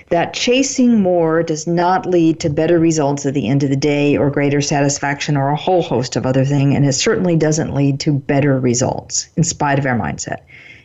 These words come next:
It wastes time. Um, we don't think creatively. We only think about the resource, the traditional ways of doing things. So it isn't good to chase.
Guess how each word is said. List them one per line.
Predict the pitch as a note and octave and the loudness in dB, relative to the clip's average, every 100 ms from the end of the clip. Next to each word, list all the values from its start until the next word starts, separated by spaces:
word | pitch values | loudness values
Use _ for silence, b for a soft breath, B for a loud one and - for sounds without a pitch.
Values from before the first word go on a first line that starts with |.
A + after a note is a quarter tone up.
| B | B
It | D3 | 0
wastes | D3+ C#3+ - | 2 2 -2
time. | - G3 F#3 F#3 F#3+ G3+ - b b b _ | -2 0 0 0 0 -2 -6 b b b _
Um, | D3+ C#3+ C#3 C#3 C#3 C#3 C3+ - _ - | -2 0 0 2 2 0 -2 -6 _ -8
we | D#3 D3+ D3+ D3+ D#3 | -2 2 4 4 2
don't | D3+ F3 - | 2 0 0
think | F#3 E3+ | -2 -2
creatively. | E3+ D#3 D#3 D#3 D#3 D#3 D3+ | 0 2 2 0 -2 -2 0
We | D3 C#3 | 0 0
only | D#3 E3+ E3 | 0 2 2
think | D#3+ D3+ | 0 -2
about | D#3 C#3+ | -2 -2
the | C#3 | 0
resource, | C#3+ C#3+ D3 C#3+ | 0 0 -2 -2
the | - | -2
traditional | C#3 D#3+ E3+ - D3+ | -2 2 2 2 0
ways | C#3 C3+ C3+ | 2 2 0
of | C3 | -2
doing | C3+ C3+ C3 B2+ | 0 2 2 2
things. | B2 B2 C3 | 0 0 0
So | - F3+ E3 F3 | 0 0 2 2
it | E3+ - | 0 2
isn't | F#3+ F3+ F3 D3+ - D#3 | 2 2 0 -2 -2 0
good | E3 D3 C#3 | 2 2 0
to | - - | -4 -8
chase. | - - - - | -6 -6 -8 -12